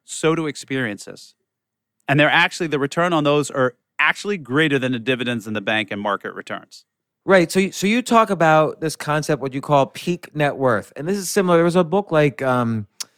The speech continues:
Speaker 2: fifteen years ago, I think it was called The Number, which was, you know, what number do you need to retire?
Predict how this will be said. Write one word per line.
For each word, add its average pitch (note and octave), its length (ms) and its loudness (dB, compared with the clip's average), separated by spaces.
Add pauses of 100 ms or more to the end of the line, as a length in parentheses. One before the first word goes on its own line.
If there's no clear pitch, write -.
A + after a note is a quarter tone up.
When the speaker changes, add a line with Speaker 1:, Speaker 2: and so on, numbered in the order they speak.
(300)
Speaker 2:
fifteen F3 400 0
years D3+ 220 2
ago, C3 180 4
I B2 100 6
think C#3+ 120 -2
it - 20 0
was C3 120 -2
called C#3+ 200 4
The B2 80 0
Number, B2 540 0 (240)
which B2 160 -6
was, B2+ 280 -2
you C#3+ 80 -2
know, A#2+ 100 2
what C#3 280 2
number C#3 280 0
do B2+ 80 -4
you B2+ 100 0
need B2 340 0
to B2+ 80 0
retire? A#2 600 2